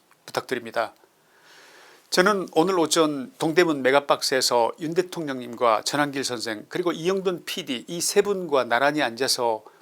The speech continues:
부정선거 신의 작품인가라는 영화를 관람했습니다. 여러분도 이 영화를 한번 꼭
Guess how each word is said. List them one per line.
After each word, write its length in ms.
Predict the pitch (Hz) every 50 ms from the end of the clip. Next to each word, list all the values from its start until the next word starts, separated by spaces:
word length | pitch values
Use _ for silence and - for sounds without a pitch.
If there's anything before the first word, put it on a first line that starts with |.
| _
부정선거 720 | - 160 185 220 220 185 - 185 165 143 131 120 110 104 -
신의 280 | - - - 226 233 226
작품인가라는 760 | 226 175 - - 180 180 175 165 151 147 127 127 131 143 147 135
영화를 280 | 123 120 131 139 147
관람했습니다. 720 | - - 117 120 120 120 - - - - 113 - 113 - - _ _ _ _ _ - - - - - - - - - - 185
여러분도 280 | 180 214 220 214 220
이 220 | 190 165 185 208 214
영화를 420 | 180 147 151 160 160 160 165 160
한번 360 | - - 185 165 170 170 151
꼭 340 | 135 - - - - - _